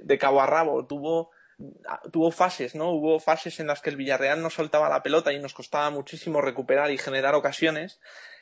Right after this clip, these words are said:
y también, eh, oca-, momentos en los que el Atlético sí que conseguía llegar y sí que conseguía hacer peligro.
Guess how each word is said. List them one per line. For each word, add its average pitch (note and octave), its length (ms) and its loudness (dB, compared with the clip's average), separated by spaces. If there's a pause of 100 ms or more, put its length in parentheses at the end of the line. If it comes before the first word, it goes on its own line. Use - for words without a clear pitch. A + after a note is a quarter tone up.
(180)
y G#2 400 -14
también, C#3 560 2 (140)
eh, F#2+ 340 -4 (220)
oca-, B2+ 260 0 (100)
momentos C#3 680 0
en E3 60 0
los D3 100 -4
que C3+ 80 -2
el B2 60 2
Atlético C#3 440 -2
sí - 180 -6
que A#2+ 260 -2
conseguía C3 480 0
llegar B2 320 0
y A#2+ 60 -4
sí - 140 -4
que C#3+ 120 0
conseguía C3 440 0
hacer - 240 -4
peligro. C3 420 2